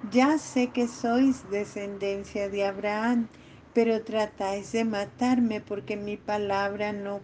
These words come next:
prende en vosotros. Yo hablo lo que he visto junto a mi padre, y vosotros hacéis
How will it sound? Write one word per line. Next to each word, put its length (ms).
prende 560
en 160
vosotros. 960
Yo 300
hablo 520
lo 360
que 260
he 40
visto 560
junto 320
a 80
mi 200
padre, 680
y 160
vosotros 720
hacéis 760